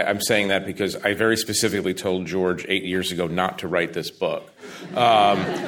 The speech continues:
so let me, let me start by, um, acknowledging that I perhaps was wrong, um, uh, uh, in that, in that piece of advice. Uh,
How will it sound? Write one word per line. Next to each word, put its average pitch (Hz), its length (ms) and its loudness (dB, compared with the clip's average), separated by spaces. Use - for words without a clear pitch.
so 147 260 4
let 143 180 4
me, 139 240 2
let 139 140 2
me 143 100 4
start 123 640 2
by, 98 460 4
um, 98 440 2
acknowledging 98 600 0
that 90 240 2
I 101 80 4
perhaps 101 600 -2
was 107 140 -2
wrong, 101 460 0
um, 117 800 6
uh, 120 60 -2
uh, 107 540 4
in - 160 2
that, 95 320 0
in 98 160 -4
that 92 300 -2
piece 95 200 -6
of 92 60 -2
advice. 90 560 0
Uh, 104 300 4